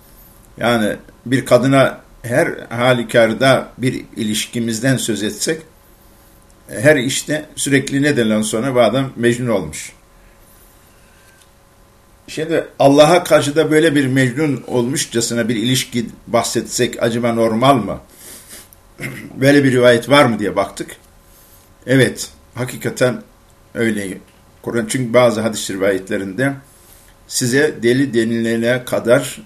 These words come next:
Allah'ı zikredin. Hazreti Ali Efendimiz'i sürekli <clears throat> tanıyanlar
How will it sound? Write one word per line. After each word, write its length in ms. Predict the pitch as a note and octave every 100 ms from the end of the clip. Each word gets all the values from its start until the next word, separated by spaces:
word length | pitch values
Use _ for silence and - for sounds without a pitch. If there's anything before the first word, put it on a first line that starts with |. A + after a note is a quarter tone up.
| -
Allah'ı 420 | A2+ G#2+ A2 A#2+
zikredin. 460 | G#2+ A#2 F#2+ C2 B1+ - _ _ _ _ _ _ _ _ _ -
Hazreti 300 | B2 C3+ D#3
Ali 120 | D#3
Efendimiz'i 500 | C3 D3+ C#3 C#3 C3+
sürekli 540 | - D3 C3+ C3+ D3 - D3 A2+ -
<clears throat> 340 | - - -
tanıyanlar 600 | B2 B2 B2 A2+ C3+ D#3